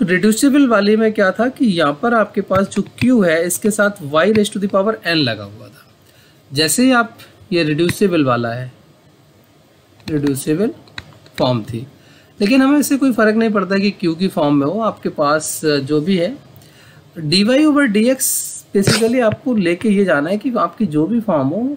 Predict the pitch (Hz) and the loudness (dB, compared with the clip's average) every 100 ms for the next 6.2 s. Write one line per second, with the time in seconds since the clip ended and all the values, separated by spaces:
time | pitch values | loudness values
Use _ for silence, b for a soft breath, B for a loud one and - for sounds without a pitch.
0 | - 247 - 196 - 151 156 - 330 - | -4 -4 -2 -2 0 -2 -2 -8 -10 -6
1 | 175 160 170 180 - 110 113 104 101 101 | -2 0 2 0 -2 -8 -10 -10 -12 -14
2 | - _ _ b b b - 165 160 - | -18 _ _ b b b -2 0 0 -2
3 | 285 - - _ - - 208 170 175 214 | -4 -4 -12 _ -20 -18 -6 0 2 2
4 | 262 226 254 - 185 185 175 180 180 190 | 0 0 -2 -4 -8 -4 -4 -2 -4 -4
5 | 214 196 151 147 160 151 127 127 131 151 | -4 -2 -6 -6 -6 -4 -4 -2 -4 -4
6 | 208 | -6